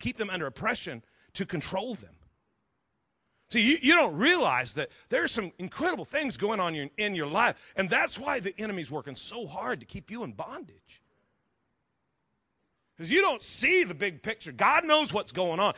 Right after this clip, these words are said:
and God has a plan that's gonna bring you freedom to you and to other people. See, you, you don't see it sometimes. You don't realize that,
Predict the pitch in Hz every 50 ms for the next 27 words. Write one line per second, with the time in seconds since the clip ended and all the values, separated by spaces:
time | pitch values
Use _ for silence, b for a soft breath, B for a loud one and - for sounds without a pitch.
0 | B B B 170 170 143 - 196 254 320 320 233 247 254 220 - 185 160 - _
1 | _ - - 339 349 330 247 - - _ _ _ _ _ _ _ _ _ _ _
2 | _ b b b b b 196 190 - 285 262 214 170 147 277 269 247 247 247 254
3 | 262 - - - 320 381 403 381 339 233 180 165 135 b b b b b b b
4 | - 220 185 151 214 269 320 320 254 - - 208 208 165 202 - 185 190 214 208
5 | - 240 247 277 - - 240 175 - _ _ _ _ _ _ _ _ _ _ _
6 | _ _ _ _ _ _ _ _ _ _ _ _ _ _ _ _ - 247 277 233
7 | 185 226 302 330 269 214 277 349 381 349 302 240 - - - - 381 370 330 240
8 | 160 - - - 220 185 139 - 175 156 139 180 302 349 330 277 247 277 311 320
9 | 302 277 226 190 170 - 185 180